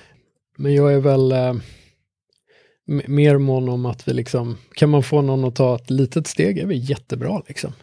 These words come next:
Eh, och bilarna är ju redan byggda. Så det är inte så att man kan, vi tar alla bensinbilar och dieselbilar och laddhybrider och kör dem till skroten. Eh,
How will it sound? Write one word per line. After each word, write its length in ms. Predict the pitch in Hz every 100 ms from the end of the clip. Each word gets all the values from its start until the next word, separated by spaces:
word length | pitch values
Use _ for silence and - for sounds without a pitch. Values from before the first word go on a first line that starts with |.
| -
Eh, 140 | 135 131
och 160 | 143
bilarna 440 | 135 147 135 143 156
är 40 |
ju 60 | 147
redan 280 | 127 123
byggda. 380 | 123 143 131 151 - _ _ _ - -
Så 160 | - 143
det 80 | 139
är 20 |
inte 160 | 135 127
så 140 | 135
att 100 | 127
man 180 | 131 123
kan, 280 | 131 127 117 - -
vi 80 | 139
tar 180 | 151 139
alla 160 | 131
bensinbilar 560 | 131 123 135 127 131 131
och 60 |
dieselbilar 600 | 123 123 135 123 127 123
och 100 | 123
laddhybrider 480 | 127 123 123 123 123
och 100 | 123
kör 140 | 139 123
dem 140 | 117
till 100 | 127
skroten. 500 | - 143 - 117 110 113
Eh, 280 | 131 120